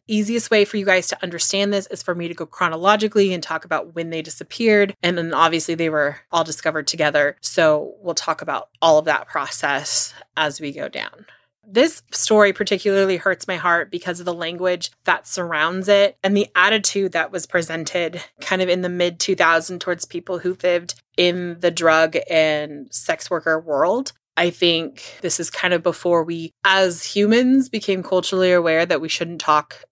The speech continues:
down to people because of their economic situation or their background. And there was a term that kept popping up when I kept listening to videos and kept, like, reading, and it just, like, it broke my heart. I'd heard it before, but I didn't really know what it meant. So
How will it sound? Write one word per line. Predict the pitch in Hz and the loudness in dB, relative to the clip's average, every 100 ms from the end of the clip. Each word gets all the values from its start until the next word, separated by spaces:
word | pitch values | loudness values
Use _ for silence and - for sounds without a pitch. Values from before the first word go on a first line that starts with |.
| _ | _
down | 165 156 170 180 | -2 0 -2 -6
to | 196 | -2
people | 226 214 247 247 | -2 0 2 2
because | 233 185 170 165 | 0 -6 -4 -4
of | 160 | -4
their | 160 151 113 - _ | -2 -2 -2 -8 _
economic | 160 - 170 160 156 | -4 -2 2 2 0
situation | - 160 165 147 151 - 240 269 - _ | -4 -4 -2 -2 0 0 2 0 -4 _
or | 165 160 151 147 - - | 0 2 2 0 -4 -4
their | 175 | -2
background. | 160 139 - 208 240 269 587 | 0 -2 0 2 4 2 0
And | 165 156 147 147 - | 0 0 -4 -8 0
there | 185 196 | 4 4
was | 202 | 2
a | 214 | -2
term | - 311 320 214 170 180 185 - | 0 2 4 4 2 -2 -8 -8
that | 180 | -8
kept | - 170 | -4 -6
popping | - 202 202 185 | 0 0 0 -2
up | 170 160 | -2 -4
when | 170 | -6
I | 160 | -8
kept | 156 160 | -8 -10
listening | 160 - 156 | -8 -10 -12
to | 156 | -6
videos | 208 233 220 214 196 190 180 | -2 2 4 6 6 2 -4
and | 180 156 | -12 -14
kept, | - 143 143 - _ | -6 -2 -2 -6 _
like, | 147 139 165 | -8 -8 -8
reading, | 185 185 175 165 131 | -2 2 2 2 -4
and | 156 | -6
it | 156 | -4
just, | 151 151 | -4 -4
like, | 143 | -4
it | - 156 | -8 -6
broke | 165 165 | -4 -2
my | - 156 | -6 -6
heart. | 156 147 - | -2 -2 0
I'd | 175 | -2
heard | 151 - 285 | 0 2 4
it | 277 | 4
before, | 226 - 165 160 | 0 0 2 2
but | 165 160 | -2 -2
I | |
didn't | 151 180 180 | -2 -6 -4
really | 180 175 | -4 -2
know | 165 | -2
what | 151 | -4
it | |
meant. | 123 160 190 - - _ | -2 -2 -2 -4 -14 _
So | - - 180 170 160 | -2 2 2 2 -2